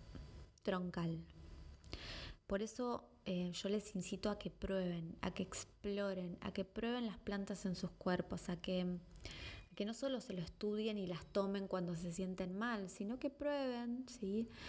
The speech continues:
Vayan viendo cómo se sienten con una determinada planta, con otra, eh, empiecen a entablar esos vínculos con las plantas medicinales, con estos seres vivos, que todavía tienen energía vital cuando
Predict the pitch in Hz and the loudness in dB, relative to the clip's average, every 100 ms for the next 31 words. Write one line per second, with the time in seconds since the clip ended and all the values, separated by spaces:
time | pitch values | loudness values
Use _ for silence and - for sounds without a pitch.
0 | - - - 214 233 220 214 233 240 233 | -8 -10 -4 -2 2 2 2 2 2 2
1 | 208 202 202 196 190 190 180 190 190 190 | 2 0 0 -2 0 0 0 2 2 2
2 | 180 180 185 180 170 175 165 170 170 - | 2 0 2 0 0 0 2 2 0 0
3 | 208 214 202 196 - 185 180 180 180 - | 2 2 0 -2 0 0 2 0 0 0
4 | 165 175 196 202 196 - 180 175 175 175 | 0 2 4 2 2 -2 0 2 2 0
5 | - - - - - - 180 180 - 196 | -6 -8 -8 -10 -10 -2 2 2 0 -2
6 | 190 196 262 - 262 214 190 180 175 190 | -2 0 -2 0 0 0 0 0 2 2
7 | 214 202 180 165 165 185 175 170 165 165 | 2 0 -2 -2 0 0 2 0 2 0
8 | 160 - 165 156 175 165 165 160 165 151 | 0 0 0 0 0 0 0 0 0 0
9 | - 170 170 160 - 170 170 185 - 175 | -2 0 2 0 0 -2 0 -2 0 0
10 | 175 170 170 175 - - - - - - | 2 2 2 0 -4 -8 -8 -8 -10 4
11 | 208 202 - - - - 226 226 233 247 | 6 6 0 -8 -8 -2 0 2 0 0
12 | 320 247 208 214 302 349 311 208 - 254 | 2 2 0 -2 -2 2 2 2 0 0
13 | 262 208 - 240 220 180 170 165 160 | 0 0 2 2 2 2 2 0 -2